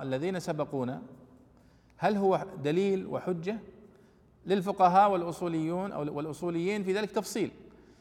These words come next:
فيقولون: "إذا كان ورد في شرعنا ما يوافقه فهو حجة". فنحن نقول: "طبعًا هذا بالتأكيد، لأن الحجة في شرعنا وليست في شرع من قبلنا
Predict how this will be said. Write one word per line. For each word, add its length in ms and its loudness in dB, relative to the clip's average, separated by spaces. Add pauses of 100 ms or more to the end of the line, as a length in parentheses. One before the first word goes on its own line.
(260)
فيقولون: 600 4
"إذا 420 2
كان 280 2
ورد 380 4
في 180 0
شرعنا 540 0 (640)
ما 200 4
يوافقه 760 6 (920)
فهو 200 2
حجة". 340 -6 (1600)
فنحن 240 0
نقول: 320 2
"طبعًا 300 -2
هذا 180 -2
بالتأكيد، 520 -2
لأن 300 -2 (480)
الحجة 500 -2
في 140 -2
شرعنا 420 0
وليست 360 -4
في 160 -4
شرع 220 -8
من 160 -8
قبلنا 260 -12